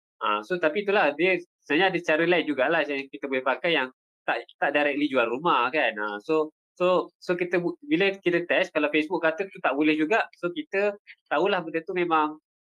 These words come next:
ah, Facebook punya, dia dah tetapkan lah sebab dia dah klasifikasikan ataupun kategorikan, ah, kempen tersebut macam tu. Ah, so, so memang kalau kos tu lagi tinggi, memang tak ada cara lain lah.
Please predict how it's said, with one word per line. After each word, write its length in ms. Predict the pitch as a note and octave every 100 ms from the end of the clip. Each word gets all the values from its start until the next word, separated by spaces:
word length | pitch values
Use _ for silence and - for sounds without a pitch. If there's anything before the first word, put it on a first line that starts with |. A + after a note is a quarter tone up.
| -
ah, 480 | C3+ C3 C3 C3 C3+ - -
Facebook 320 | D#3 E3+ D#3
punya, 320 | E3 D#3+ D#3 - _ - - - -
dia 160 | D3 D#3
dah 80 |
tetapkan 480 | D3+ - E3 - F3+
lah 120 | F3 D3+ _
sebab 160 | - C3
dia 80 | D3 D3
dah 80 |
klasifikasikan 1040 | - D3+ C3+ D#3+ - C#3+ C#3+ F3 D#3+ E3 E3
ataupun 400 | D3 C3+ C#3 C3+
kategorikan, 720 | C#3 C#3+ C3 D3+ D#3+ D#3+ D3+ - _ _ _ - B2
ah, 320 | B2 B2 A#2+ D3+
kempen 400 | D3+ D3+ E3 D3+
tersebut 400 | D#3 D3+ G#3 G#3 -
macam 320 | D3 D3+ D3
tu. 240 | - G#2+ G#2 - _ _ _
Ah, 240 | A2+ G#2+
so, 320 | - F3+ F3+ - - -
so 240 | F#3+ F#3+
memang 400 | D#3+ E3 E3 D#3+ D3+ - -
kalau 240 | D#3 D#3
kos 160 | F3 F3
tu 80 |
lagi 240 | F3 E3 F3
tinggi, 480 | F3+ F3 G#3+ C4 B3+ - _ C#3
memang 320 | C#3+ C#3+ C#3+ - _
tak 160 | C3 C3+
ada 160 | D3+ D3
cara 80 |
lain 240 | D#3 D#3 F3
lah. 160 | D#3+